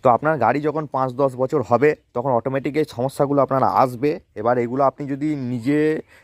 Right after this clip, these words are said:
আহ, মানে একটু খেয়াল রাখেন তো সমস্যাটা আসবে, কিন্তু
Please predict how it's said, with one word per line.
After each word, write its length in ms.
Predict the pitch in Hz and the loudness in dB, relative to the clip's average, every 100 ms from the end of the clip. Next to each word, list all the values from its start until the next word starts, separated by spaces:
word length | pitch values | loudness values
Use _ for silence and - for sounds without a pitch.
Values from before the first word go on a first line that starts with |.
| - | -6
আহ, 500 | 101 104 104 104 95 85 _ _ | 0 2 2 0 -2 -8 _ _
মানে 200 | 101 113 | -6 -4
একটু 280 | 127 - 143 - | -4 -4 -10 -8
খেয়াল 340 | - 143 165 | 0 2 2
রাখেন 260 | 160 170 156 | 0 -2 -4
তো 180 | 156 | -4
সমস্যাটা 560 | 143 127 151 - 175 156 | -4 -4 -6 -4 0 2
আসবে, 400 | 160 165 180 190 | 2 0 -6 -6
কিন্তু 220 | - 180 | -8 -12